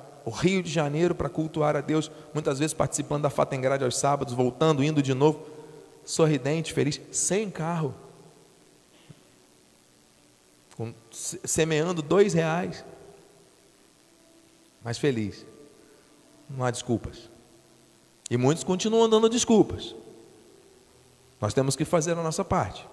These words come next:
e parabéns, e bem-aja. Você que está pela internet, receba esse avivamento. Não deixemos de congregar-nos, como é costume de alguns. Antes, façamos admoestações, tanto mais quando vedes o dia que se aproxima.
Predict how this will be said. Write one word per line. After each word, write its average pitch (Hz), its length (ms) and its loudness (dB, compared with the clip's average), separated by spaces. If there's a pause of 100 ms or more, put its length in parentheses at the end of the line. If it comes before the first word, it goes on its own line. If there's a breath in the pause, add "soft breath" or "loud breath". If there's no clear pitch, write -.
(100)
e 123 60 -4
parabéns, 151 680 4 (480)
e 123 60 -4
bem-aja. 123 580 2
Você 117 200 0
que - 80 -8
está 135 160 -2
pela 139 180 -4
internet, 135 460 -4
receba 165 400 4
esse 143 140 -2
avivamento. 110 480 2 (1120 loud breath)
Não 120 140 0
deixemos 151 400 0
de 151 60 0
congregar-nos, 165 580 2
como 139 140 -2
é 135 40 0
costume 143 340 -2
de 143 80 0
alguns. 151 400 0
Antes, 139 320 2
façamos 139 440 0
admoestações, 139 760 2
tanto 143 240 0
mais 151 200 2
quando 165 240 2
vedes 147 260 0
o 147 60 2
dia 139 140 0
que 151 80 -6
se 165 80 0
aproxima. 117 460 -2